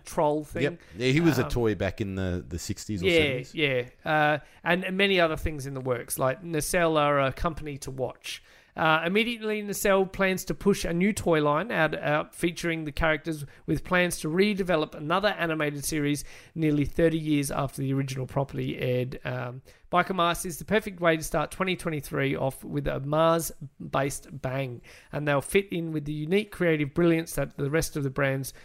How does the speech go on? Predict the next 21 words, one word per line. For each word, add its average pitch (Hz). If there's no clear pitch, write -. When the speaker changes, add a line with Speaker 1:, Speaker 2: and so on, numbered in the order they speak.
Speaker 1:
uh, 131
we've 135
recently 147
acquired, 127
states -
Nacelle 139
C 135
E 131
O 123
Brian 131
Volk 127
Weiss. 127
Speaker 2:
Brian 90
Volk 87
Weiss, 101
yes, 127
Speaker 1:
Yeah. 131
Speaker 2:
he's 147
a 131
great. 156
I 120